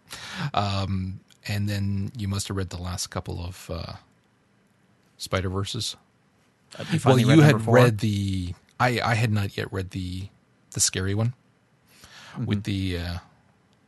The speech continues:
Speaker 1: the, <laughs> where he's just killing people, <laughs> which was freaking awesome. <laughs> That was really well done. But, um, what did you think of the last one?
Speaker 2: Well, you know how much of a huge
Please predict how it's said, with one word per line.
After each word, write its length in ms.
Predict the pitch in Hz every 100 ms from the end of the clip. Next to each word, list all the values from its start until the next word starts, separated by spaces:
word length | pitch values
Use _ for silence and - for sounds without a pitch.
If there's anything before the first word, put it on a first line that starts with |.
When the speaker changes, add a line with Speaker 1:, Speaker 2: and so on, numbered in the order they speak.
| _ _ _ -
Speaker 1:
the, 80 |
<laughs> 340 | 101 - 120 -
where 100 | 101
he's 340 | - 135 -
just 360 | - 120 - -
killing 420 | - 92 92 101
people, 340 | 101 95 117 131 - - -
<laughs> 380 | 151 113 -
which 200 | 113 107
was 180 | - 90
freaking 520 | - 87 120 - 85 73
awesome. 640 | 123 - 123 - 80 92 -
<laughs> 40 | - - 208 262 - - 147
That 320 | 180 139 95 113
was 180 | 104
really 280 | 85 92 120
well 200 | 107 87
done. 280 | 80 - 82 - - - 139
But, 220 | - 104 110
um, 540 | 101 95 95 92 92
what 140 | 104
did 160 | 104 107
you 60 | 110
think 200 | 113 98
of 60 |
the 60 | 85
last 300 | 85 90 -
one? 120 | 98 - _ _ _ _ _ - _ _ _ _ -
Speaker 2:
Well, 160 | 147 113
you 160 | 110 123
know 120 | 107
how 100 | 104
much 140 | 101
of 60 | 104
a 20 |
huge 240 | 95 95